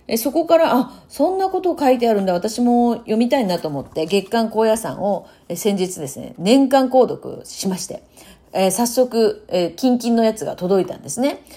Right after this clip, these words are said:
で、そこで書いてあるのがね、いろんな方のこう、ちょっとしたエッセイが、ちょっと生きるための参考になるような、ちょっとしたエッセイですとか、あとなんだろうな、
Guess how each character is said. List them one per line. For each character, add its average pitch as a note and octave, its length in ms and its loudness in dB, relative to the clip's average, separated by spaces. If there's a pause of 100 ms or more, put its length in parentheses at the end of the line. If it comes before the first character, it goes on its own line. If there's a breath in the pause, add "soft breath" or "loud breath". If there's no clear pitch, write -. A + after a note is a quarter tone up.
(120)
で、 - 80 -6
そ D4 140 -2
こ E4+ 120 0
で E4+ 420 4 (220 loud breath)
書 G#3 120 6
い A#3+ 100 4
て G3+ 80 0
あ E3 60 4
る - 80 -6
の - 80 -10
が - 100 -12
ね、 E3 220 -2
い A3 80 -4
ろ F4+ 120 2
ん F#4+ 40 -2
な F4+ 100 0
方 D#4 260 4
の C#4 140 2
こ B3+ 100 0
う、 A#3 40 0
ち C4 100 -4
ょ D4 40 0
っ D4 100 -10
と E4 140 -2
し - 100 -8
た B3 220 4
エ B3 160 2
ッ - 20 6
セ F3 340 -4
イ E3 40 -12
が、 - 220 -8 (320 soft breath)
ち - 60 -4
ょ E4+ 40 -4
っ - 40 -8
と - 60 -8
生 A3+ 100 -4
き E4 140 4
る C4 140 2
た G3 100 0
め F3 160 -2
の F3 400 0 (160)
参 G#3+ 300 -2
考 G#3+ 160 4
に G#3 80 0
な G3+ 100 2
る D#3 100 -4
よ D3 120 -12
う - 20 -18
な、 D#3+ 180 -8 (380 loud breath)
ち - 80 -6
ょ G#3 40 2
っ G#3 40 -2
と G#3 160 -2
し G#3 80 -4
た G#3 160 4
エ - 80 2
ッ A3+ 60 0
セ E3 260 -2
イ - 40 -4
で F3+ 140 0
す - 160 -8
と D3+ 120 -12
か、 F#3+ 500 2 (400 loud breath)
あ F3+ 80 -10
と E3+ 100 -6
な E3 140 -2
ん E3+ 80 -10
だ - 100 -10
ろ - 100 -14
う - 20 -16
な、 - 240 -16